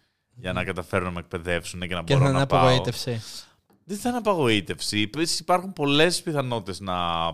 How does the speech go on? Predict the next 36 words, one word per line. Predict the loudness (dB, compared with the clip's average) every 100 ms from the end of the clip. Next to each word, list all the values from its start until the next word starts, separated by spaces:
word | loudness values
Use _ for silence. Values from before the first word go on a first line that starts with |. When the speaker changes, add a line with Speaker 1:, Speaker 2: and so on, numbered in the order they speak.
| -6
Speaker 1:
να | -6 -2 0 -2
πεθάνεις. | -6 2 2 2 -2 -12 -14 _ _ _ -12 -10 -4
Speaker 2:
Ε, |
σχεδόν | 2 6 6 4
όλες | 4 2 0
οι |
πιθανότητες | -6 -2 0 0 -4
του | -8
κόσμου. | -2 0 6
Speaker 1:
Όχι, | 6 6 2
εντάξει, | 4 4 4 2
αλλά | 4 4
έχουμε | 4 2
να | 2
πάμε | 4 4
πάρα | 6 6
πολλά | 6 4
χρόνια. | 2 2 0 0 -2 -2
Επίσης, | -4 -6 -4 -2 -2
όταν | -2 -2
έχουν | -4
ξεκινήσει | -8 -10 -8 -8 -6
να |
στέλνουν | -6 -4 -4 -4
άσχετους | -4 -6 -8
ανθρώπους, | -4 -4 -4
όπως | -8 -8
με | -8
το | -6 -6
Discovery, | 0 0 0 -4
θυμάσαι | -6 -6 -6
τι | -12
είχε | -10 -6
Speaker 2:
Μμμ. | -4
Speaker 1:
γίνει, | -6 -10 -18 _ _ _ _ _ _
ε, | 0 2 4 4 0